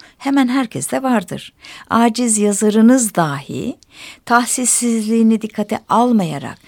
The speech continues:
şu kitabı yazmaya cesaret etti." diyerek kusurlarının affolmasını rica ediyor. Tabi burada tahsilsizlikten kastedilen şeyin fotoğraf tahsili olduğuna şüphe yok. Ön sözden sonra da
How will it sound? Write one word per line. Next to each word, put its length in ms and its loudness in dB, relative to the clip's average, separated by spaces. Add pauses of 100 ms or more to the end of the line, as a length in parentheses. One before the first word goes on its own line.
(180)
şu 180 -8
kitabı 320 -4
yazmaya 580 -2
cesaret 560 -2
etti." 360 -12 (400)
diyerek 560 -4 (300)
kusurlarının 800 -2 (100)
affolmasını 800 -4 (140)
rica 280 -8
ediyor. 260 -12 (680)
Tabi 260 -2
burada 360 0
tahsilsizlikten 920 -2
kastedilen 640 -4
şeyin 320 -2 (180)
fotoğraf 600 -4
tahsili 460 -10
olduğuna 640 -6 (120)
şüphe 320 -10
yok. 400 -6 (1120)
Ön 160 2
sözden 460 0
sonra 400 -4
da 180 -2